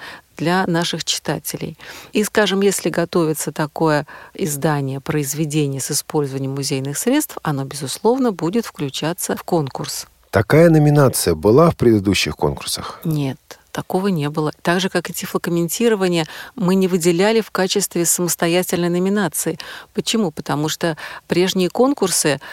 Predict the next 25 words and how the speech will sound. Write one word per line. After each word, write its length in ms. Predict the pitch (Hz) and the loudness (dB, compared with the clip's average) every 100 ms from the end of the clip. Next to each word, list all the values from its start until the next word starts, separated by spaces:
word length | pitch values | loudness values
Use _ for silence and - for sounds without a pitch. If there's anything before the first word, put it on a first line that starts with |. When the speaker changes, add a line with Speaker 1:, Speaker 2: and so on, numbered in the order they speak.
| - - - | -16 -18 -4
Speaker 1:
они, 540 | 175 160 190 226 208 - | -2 0 2 2 2 0
э, 380 | 165 165 165 160 | -2 0 -2 -4
скажем, 440 | - 185 175 180 | -2 -2 2 2
имели 240 | 185 196 190 | 2 2 0
какой-то 460 | - 190 202 214 | -2 0 2 2
свой 240 | 202 208 220 | 0 2 2
другой 360 | 247 269 247 | 2 4 4
оттенок, 460 | 156 - 160 143 147 | 2 -2 -2 -2 -2
свою 380 | - 208 240 220 | 2 2 2 2
изюминку. 680 | 180 165 147 131 131 - - - - | 0 2 0 -2 -6 -10 -12 -18 -2
Я 120 | 190 | 2
думаю, 300 | 220 208 202 | 4 4 2
в 160 | 185 165 | -2 0
этом, 320 | 208 - 196 - - - - _ | 0 2 -2 -4 -16 -20 -20 _
кстати, 360 | - - 202 | -2 0 2
заключается 840 | 196 190 - 190 - 190 180 - 190 | 0 0 0 -2 0 2 0 0 -2
и 160 | - | 0
успешность 720 | 190 190 - 190 - 147 - | 0 -2 0 0 0 -4 -4
вот 140 | 156 151 | -4 -2
этого 260 | 151 156 | -4 -4
проекта, 600 | 147 - 175 147 - - 147 - | -4 -2 0 -2 -6 -12 -12 -10
что 220 | - - | -4 -2
мы 120 | 170 165 | -2 0
каждый 400 | 196 175 147 180 | 0 0 0 0
раз 340 | 196 254 - | 0 0 -2